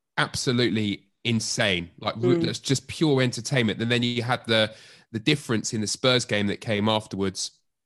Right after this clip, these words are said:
Speaker 1: which was all about that kind of thoughtful approach and a lot more tactical.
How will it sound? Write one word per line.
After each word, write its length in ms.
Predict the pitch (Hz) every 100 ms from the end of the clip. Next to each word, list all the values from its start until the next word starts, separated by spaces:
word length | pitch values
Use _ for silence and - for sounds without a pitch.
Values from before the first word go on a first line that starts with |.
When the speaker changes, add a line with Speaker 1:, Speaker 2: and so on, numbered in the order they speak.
| _ _ -
Speaker 1:
which 260 | 123 - 117
was 100 | 107
all 120 | 107
about 220 | 101 104
that 100 | 90
kind 180 | - 104
of 60 | 95
thoughtful 500 | - 113 - - 95
approach 520 | - 101 92 85 -
and 100 | 98
a 20 |
lot 200 | 104 -
more 160 | 107 101
tactical. 760 | 117 - - - 101 95 98